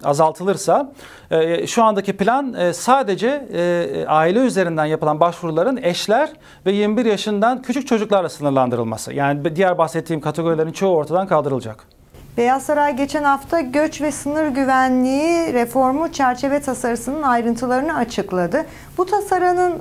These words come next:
Speaker 2: Amerika için eksileri ve artıları neler?
Speaker 1: Ee, en büyük artısı sınır güvenliği. Bu Amerika için çok önemli bir konu. Ee, Başkan Trump'ın,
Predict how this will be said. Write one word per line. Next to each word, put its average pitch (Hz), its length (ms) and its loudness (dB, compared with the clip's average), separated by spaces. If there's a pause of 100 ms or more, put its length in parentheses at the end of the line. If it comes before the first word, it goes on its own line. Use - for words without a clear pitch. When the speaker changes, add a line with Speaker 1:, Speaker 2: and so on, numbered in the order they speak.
Speaker 2:
Amerika 339 480 0
için 277 280 -2
eksileri 294 560 -2
ve 359 60 2
artıları 269 560 0
neler? 196 380 -2 (1500)
Speaker 1:
Ee, 190 80 2 (240)
en 277 200 2
büyük 269 180 2
artısı 202 400 0
sınır 226 300 2
güvenliği. 139 560 0
Bu 208 100 4
Amerika 190 360 2
için 180 140 -4
çok 175 200 0
önemli 135 320 0
bir 135 60 -2
konu. 151 420 -2
Ee, 147 280 0
Başkan 151 320 0
Trump'ın, 147 460 -2